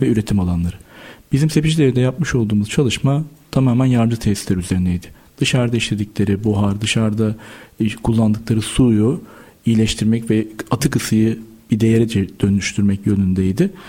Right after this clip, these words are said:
Ama biz Starwood'da bu sene ödül alan bir projemiz var. Dahili yarışmalar yapıyoruz biz bu anlamda. Siemens Türkiye'nin,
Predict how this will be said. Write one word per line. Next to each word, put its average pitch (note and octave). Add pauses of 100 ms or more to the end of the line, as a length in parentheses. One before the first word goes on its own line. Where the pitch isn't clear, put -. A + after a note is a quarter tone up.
(460)
Ama D3+
biz E3
Starwood'da D#3
bu G#2+
sene C3+ (160)
ödül B2
alan A2
bir G2+
projemiz G#2
var. G2
Dahili A#2
yarışmalar B2+
yapıyoruz F#2+
biz F2+
bu G2+
anlamda. G2
Siemens A#2+
Türkiye'nin, B2+